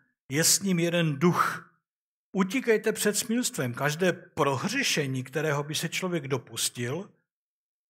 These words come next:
se netýká těla. Kdo však smilní, hřeší proti vlastnímu tělu. Neboť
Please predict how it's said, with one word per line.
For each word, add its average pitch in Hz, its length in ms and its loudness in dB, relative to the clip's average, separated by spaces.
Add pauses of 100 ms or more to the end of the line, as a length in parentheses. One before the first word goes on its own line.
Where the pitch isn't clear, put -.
(520)
se 180 140 4
netýká 196 520 2
těla. 196 280 2
Kdo 143 160 -2
však - 300 0
smilní, 185 640 2
hřeší 156 500 0
proti 175 280 -4
vlastnímu 160 600 0
tělu. 143 320 -6 (680)
Neboť 160 300 0